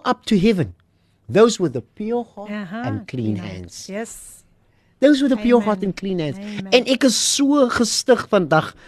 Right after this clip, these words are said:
Speaker 1: my suster, dat, dat, dat ons op, op die radiostasie kan wees en
Speaker 2: Praise
Speaker 1: dit te
Speaker 2: die
Speaker 1: kan
Speaker 2: Here.
Speaker 1: deel vandag.
Speaker 2: Praise die
Speaker 1: Hy
Speaker 2: Here.
Speaker 1: sê, wa-, wat sê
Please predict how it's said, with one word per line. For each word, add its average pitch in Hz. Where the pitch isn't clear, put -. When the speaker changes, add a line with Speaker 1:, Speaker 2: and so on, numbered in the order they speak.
Speaker 1:
my 180
suster, 175
dat, 175
dat, 175
dat 196
ons 220
op, 202
op 190
die 202
radiostasie 233
kan 220
wees 214
en 233
Speaker 2:
Praise 170
Speaker 1:
dit 226
te 285
Speaker 2:
die 190
Speaker 1:
kan 254
Speaker 2:
Here. 170
Speaker 1:
deel 277
vandag. 240
Speaker 2:
Praise 214
die 202
Speaker 1:
Hy 190
Speaker 2:
Here. 240
Speaker 1:
sê, 294
wa-, 185
wat 214
sê 269